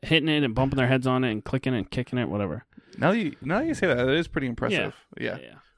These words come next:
Speaker 1: I'm
Speaker 2: Yeah.
Speaker 1: impressed. Good job, Toyota.
Speaker 2: <laughs>
Speaker 1: All right.
Speaker 2: So, all right. So we get an answer to one of our questions from last minute.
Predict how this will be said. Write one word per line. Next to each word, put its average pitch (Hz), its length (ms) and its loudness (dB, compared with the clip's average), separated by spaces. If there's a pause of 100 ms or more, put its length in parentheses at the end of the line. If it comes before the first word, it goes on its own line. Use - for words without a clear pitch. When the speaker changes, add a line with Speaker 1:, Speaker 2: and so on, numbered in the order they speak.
(100)
Speaker 1:
I'm - 40 -2
Speaker 2:
Yeah. 139 60 -2
Speaker 1:
impressed. - 300 -12
Good 139 120 -6
job, 120 180 -2
Toyota. 104 440 -6 (280)
Speaker 2:
<laughs> - 260 -4
Speaker 1:
All 165 80 6
right. 147 140 4
Speaker 2:
So, - 60 -14 (520)
all 127 80 4
right. 113 180 2
So 151 160 2
we 147 100 0
get 208 120 4
an 233 120 -2
answer 131 640 0
to 131 200 0
one 131 160 2
of 123 60 4
our 120 60 0
questions 120 380 0
from 117 120 -8
last 107 240 -4
minute. - 200 -6